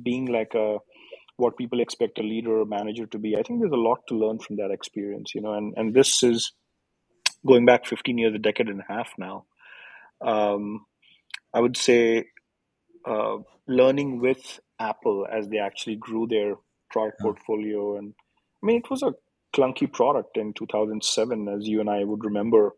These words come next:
Speaker 1: uh,
Speaker 2: Yes.
Speaker 1: to basically seeing everything emerge, the App Store emerge and the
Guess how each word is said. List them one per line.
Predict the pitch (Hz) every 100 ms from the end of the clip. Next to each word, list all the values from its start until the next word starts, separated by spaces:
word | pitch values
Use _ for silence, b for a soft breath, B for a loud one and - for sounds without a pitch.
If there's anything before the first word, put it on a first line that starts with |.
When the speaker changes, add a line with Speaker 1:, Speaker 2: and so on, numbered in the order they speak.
| _ b b b _ _ -
Speaker 1:
uh, | 110 104
Speaker 2:
Yes. | 117
Speaker 1:
to | 117 113 110 107 - _ _ _ _ _ _ 131
basically | 117 - 117 117 117 113 110 113 _ _ _
seeing | - - 135 127 117
everything | 113 113 117
emerge, | 113 113 113 113 117
the | 117 104
App | 104 107
Store | - 123 110
emerge | 110 107 107 107 110 113
and | 101 98 101 101
the | 101 98